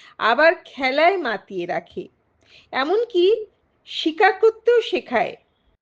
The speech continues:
ফুলকি রানীর মাতৃত্ব সত্যি শেখার মতো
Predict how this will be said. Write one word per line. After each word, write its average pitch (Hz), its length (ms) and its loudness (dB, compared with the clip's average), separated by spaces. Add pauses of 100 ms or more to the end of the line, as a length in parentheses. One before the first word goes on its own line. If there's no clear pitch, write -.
(800)
ফুলকি 277 500 -8
রানীর 330 360 2
মাতৃত্ব 269 800 -6
সত্যি 339 680 0
শেখার 226 480 -4
মতো 302 460 -4